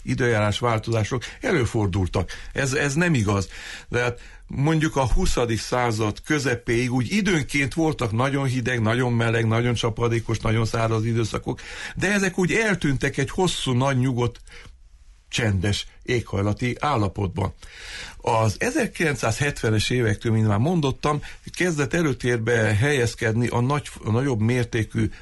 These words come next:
váltakozás, sokkal gyakoribbak lettek a szélsőséges évek. Egészen talán most megkockáztatnám azt mondani, hogy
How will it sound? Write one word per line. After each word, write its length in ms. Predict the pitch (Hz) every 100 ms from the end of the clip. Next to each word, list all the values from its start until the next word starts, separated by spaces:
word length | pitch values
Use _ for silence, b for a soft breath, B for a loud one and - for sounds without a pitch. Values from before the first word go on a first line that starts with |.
| -
váltakozás, 880 | 90 110 123 113 120 104 120 107 95
sokkal 360 | - 143 - 120
gyakoribbak 680 | 107 120 127 120 110 110 104
lettek 360 | 107 - 110
a 100 | 107 B B
szélsőséges 840 | - 139 135 123 107 110 104 104 - B B -
évek. 440 | 139 127 98 78 B B B
Egészen 640 | - 269 165 143 160 151
talán 320 | - 147 135 131
most 220 | 127 -
megkockáztatnám 1120 | 170 175 135 - 131 120 123 113 127 139 143 -
azt 360 | 131 147 -
mondani, 460 | 127 123 117 123 131
hogy 260 | 123 113